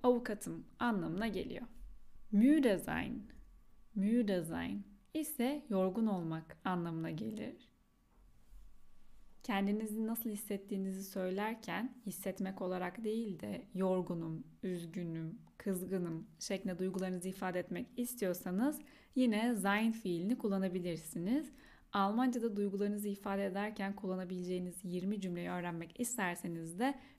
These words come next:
yukarıdaki linke tıklamanız yeterli. Örnek, ich bin müde. Ich bin müde. Bu cümle yorgunum anlamına gelir. Az önce bahsettiğim gibi üzgün olduğunuzda da yine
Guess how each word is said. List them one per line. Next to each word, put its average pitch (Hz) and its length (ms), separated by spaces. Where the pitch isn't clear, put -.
yukarıdaki 190 540
linke 190 300
tıklamanız 202 520
yeterli. 165 540
Örnek, 220 600
ich - 280
bin 226 280
müde. 196 560
Ich 254 460
bin 175 340
müde. 170 640
Bu 233 120
cümle 180 520
yorgunum 170 640
anlamına 175 480
gelir. - 460
Az 254 140
önce 269 260
bahsettiğim 254 600
gibi 196 400
üzgün 208 320
olduğunuzda 190 680
da 208 160
yine 220 600